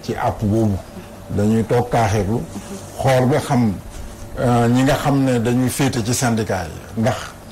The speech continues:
nguur guy jeex. Ngay laajaat leneen. Syndicat bu amoon soxla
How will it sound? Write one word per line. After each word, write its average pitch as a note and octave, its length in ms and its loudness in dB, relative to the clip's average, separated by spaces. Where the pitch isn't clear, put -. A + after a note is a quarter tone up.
nguur B2+ 340 4
guy C3+ 300 4
jeex. A#2 240 0
Ngay A#2+ 240 4
laajaat B2+ 440 2
leneen. B2+ 360 2
Syndicat D3+ 500 2
bu C3+ 120 2
amoon F3 300 2
soxla A2+ 380 0